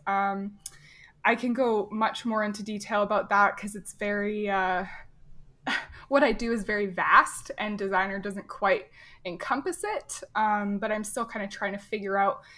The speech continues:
how that fits in. Um, in my professional life, I have worked, uh, for a number of years as a full-time designer.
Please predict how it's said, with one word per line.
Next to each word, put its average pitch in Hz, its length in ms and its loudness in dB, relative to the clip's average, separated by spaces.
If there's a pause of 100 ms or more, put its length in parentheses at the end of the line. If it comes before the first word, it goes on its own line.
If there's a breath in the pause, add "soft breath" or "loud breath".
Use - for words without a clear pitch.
(180 soft breath)
how 220 220 4
that 190 380 4
fits - 420 -4
in. 208 360 -2 (120)
Um, 202 480 0
in 240 100 -4
my 240 120 2
professional 233 600 -4
life, 190 300 -2
I 190 100 -2
have 202 320 -2
worked, - 680 -4
uh, 196 140 2
for 196 260 0
a 202 120 -2
number 202 260 -4
of 190 140 -8
years 190 260 -4
as 196 140 -10
a - 20 -12
full-time 247 520 -2
designer. 277 420 -2